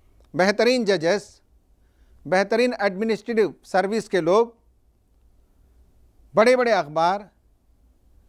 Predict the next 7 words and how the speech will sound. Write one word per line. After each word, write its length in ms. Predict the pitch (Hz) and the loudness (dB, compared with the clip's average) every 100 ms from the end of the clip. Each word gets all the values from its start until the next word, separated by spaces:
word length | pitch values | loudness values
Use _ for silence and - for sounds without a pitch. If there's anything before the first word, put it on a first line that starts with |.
| _ - | _ -4
بڑے 240 | 139 220 | 2 4
بڑے 180 | 240 233 | 4 2
ٹی 180 | 208 214 | 0 -4
وی 120 | 220 | -4
چینلز، 600 | 220 180 147 165 190 - _ _ _ _ _ _ _ _ _ _ _ _ _ - | -4 -4 -2 -4 -4 -10 _ _ _ _ _ _ _ _ _ _ _ _ _ -6
بڑے 240 | 156 240 277 | 0 2 2
بڑے 400 | 254 247 214 | 0 0 0